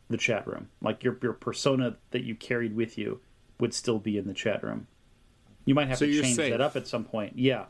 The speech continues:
Speaker 1: you're, I think you're safe. I wouldn't say safe, but I'd say that, that it's so separate enough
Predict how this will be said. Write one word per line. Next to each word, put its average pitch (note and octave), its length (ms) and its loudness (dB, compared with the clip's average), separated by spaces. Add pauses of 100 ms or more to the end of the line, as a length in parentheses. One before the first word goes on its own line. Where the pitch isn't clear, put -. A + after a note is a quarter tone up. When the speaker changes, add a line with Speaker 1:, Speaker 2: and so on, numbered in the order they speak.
Speaker 1:
you're, A#2+ 120 -4
I D#3 60 2
think E3+ 240 0
you're C3+ 80 2
safe. A#2+ 340 0
I D3+ 40 2
wouldn't G#3+ 240 4
say D#3 140 2
safe, E3 520 -2 (400)
but D3+ 100 -6
I'd D#3 140 2
say D3 220 -2
that, C3 300 0
that C#3 180 2
it's A#2+ 140 -8
so F#3 500 0
separate E3+ 560 -2
enough B2 540 0